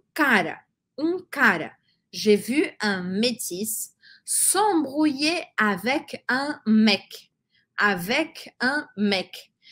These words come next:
Se você tá aqui, é que você sabe que eu, meu nome nas redes sociais é avec Elisa, que significa com Elisa. Então, avec Elisa significa com Elisa.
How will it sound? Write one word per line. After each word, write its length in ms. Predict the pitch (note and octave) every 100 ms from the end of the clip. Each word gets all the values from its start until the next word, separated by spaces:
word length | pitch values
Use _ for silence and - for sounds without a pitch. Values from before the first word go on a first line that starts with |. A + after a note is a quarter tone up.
| - -
Se 120 | -
você 220 | G3+ C4
tá 160 | - C#4+
aqui, 240 | C#4+ A3+
é 80 | C4
que 80 | -
você 140 | D#4
sabe 400 | - B3+ A3+ C4
que 100 | -
eu, 240 | A#3+ B3+ B3+
meu 140 | A#3+
nome 400 | G#3 G3+ C4 C4+
nas 200 | G3+ -
redes 200 | A3 G3+
sociais 560 | G#3 - G3 A3+ C4 A3
é 100 | A3+
avec 460 | A3+ F#3+ C#4 -
Elisa, 440 | D4+ D#4+ A#3+ F#3+ -
que 80 | G#3
significa 600 | - D4+ C#4 - D#4+ - _
com 260 | F4+ G4 A4+
Elisa. 600 | A#4+ - _ _ - - _ - - -
Então, 400 | G#3 C#4 C#4 - -
avec 400 | D#4+ G#3+ G3+ A3
Elisa 340 | C4 A3 B3+
significa 560 | - F#3+ F3+ A#3+ A3 G3+
com 340 | - G#3+ G3+
Elisa. 520 | C4+ B3 C#4 D#4 E4+